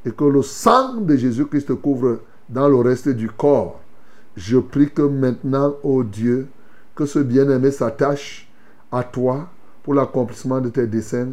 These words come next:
au nom de Jésus-Christ. Amen. Donc, mon bien-aimé,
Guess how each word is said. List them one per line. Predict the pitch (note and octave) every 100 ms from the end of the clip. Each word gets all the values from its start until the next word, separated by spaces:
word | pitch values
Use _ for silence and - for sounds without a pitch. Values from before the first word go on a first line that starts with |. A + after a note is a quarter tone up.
| - - - -
au | C#3+
nom | C3+ B2
de | B2
Jésus-Christ. | A2 A2 G#2+ A#2 A#2 - G2 F2 - - -
Amen. | A#2 A#2 G#2+ F2+ - - - -
Donc, | C#3 D#3+
mon | D#3
bien-aimé, | E3+ F#3 F3 F#3 F#3+